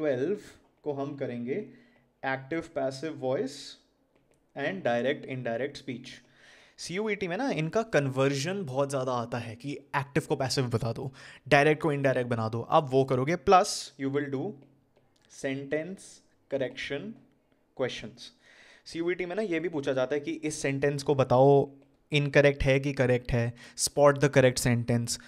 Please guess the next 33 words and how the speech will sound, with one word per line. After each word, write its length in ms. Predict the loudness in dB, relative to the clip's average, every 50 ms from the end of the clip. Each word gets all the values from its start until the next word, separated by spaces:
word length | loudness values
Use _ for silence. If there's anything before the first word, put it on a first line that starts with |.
| -6 -4 -4
spot 340 | 0 2 4 4 4 4 0
the 80 | 0 2 4 4
incorrect 420 | 4 4 4 2 2 0 0 0
sentences 500 | 0 2 2 2 0 2 2 0 0 2
from 160 | 0 -2 -2 -2
a 40 | -4
group 180 | -2 -2 -2
of 60 | -4 -4 -6
sentences, 420 | -8 -10 -10 -10 -10 -10 -8 -4 -2
तो 60 | -2
आपको 220 | -2 -2 -4 -4
वो 160 | -2 -2 -4 -4 -6
करना 200 | -8 -10 -10 -10
है, 200 | -12 -12 -14 -16 -16 _ _ _ _ _ _ -10
ठीक 140 | -8 -6 -4
है। 120 | -6 -6 -8 -14 -20 _ -20 -20 -20 _ _ _ _ _ _ _ _ -6
Finally, 420 | -6 -4 -4 -4 -4 -4 -4 -6 -8 -10 -14 -20 -20 _ _ -6
in 120 | -2 2 2
terms 240 | 2 4 4 2 2
of 80 | 4 2
our 80 | 2 2 0
final 280 | -2 -2 -2 -4 -2 -2
concept 340 | -4 -4 -4 -6 -8 -8 -6 -4 -2
days 220 | -2 -2 -2 -4
in 80 | -6 -6
C 100 | -4 -4
U 80 | -4
E 60 | -4 -4
T 80 | -6 -6
English, 260 | -6 -6 -8 -6 -6 -6
हम 120 | -4 -4 -4
करेंगे 280 | -4 -4 -4 -4 -6 -6 -6 -4
day 160 | -4 -2 -2